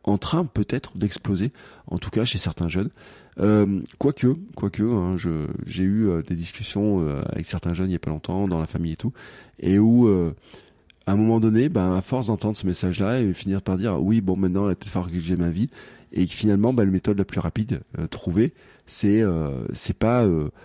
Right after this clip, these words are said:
d'aller dans une carrière un peu plus créative, de se dire, bah, tiens, euh, euh,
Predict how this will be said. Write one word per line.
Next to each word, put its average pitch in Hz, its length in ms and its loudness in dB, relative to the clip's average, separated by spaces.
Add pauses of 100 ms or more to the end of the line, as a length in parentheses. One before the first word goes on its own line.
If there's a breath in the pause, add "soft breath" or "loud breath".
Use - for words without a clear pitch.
(260 loud breath)
d'aller 90 300 4
dans 110 120 2
une 87 140 -2
carrière 90 300 0
un 92 80 0
peu - 80 -6
plus - 120 -10
créative, 95 580 -4
de 87 120 -2
se 80 60 -6
dire, 92 160 -2
bah, 85 140 0
tiens, 98 220 -4
euh, 87 300 0 (500 loud breath)
euh, 80 120 0